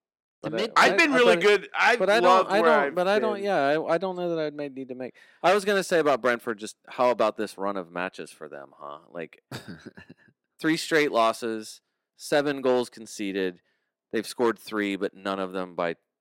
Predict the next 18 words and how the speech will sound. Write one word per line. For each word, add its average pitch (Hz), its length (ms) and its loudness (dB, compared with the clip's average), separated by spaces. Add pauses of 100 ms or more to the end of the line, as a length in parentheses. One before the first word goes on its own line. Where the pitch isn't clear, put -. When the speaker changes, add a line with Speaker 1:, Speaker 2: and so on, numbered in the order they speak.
(120)
Speaker 2:
Tony 80 340 -14
or 73 160 -18 (100)
Mbeumo. 78 340 -20 (380)
Speaker 1:
Yeah. 82 120 -12
Speaker 2:
Like, 98 200 -8 (440)
I 131 80 -4
know 127 240 0
Mbeumo 107 340 0
was 92 140 -6
injured 87 400 -12
for, 85 180 -16 (300)
for 95 200 -14
one 82 340 -8
and 78 120 -14
a 80 100 -14
half 78 260 -12
of 80 100 -20
those, 76 420 -12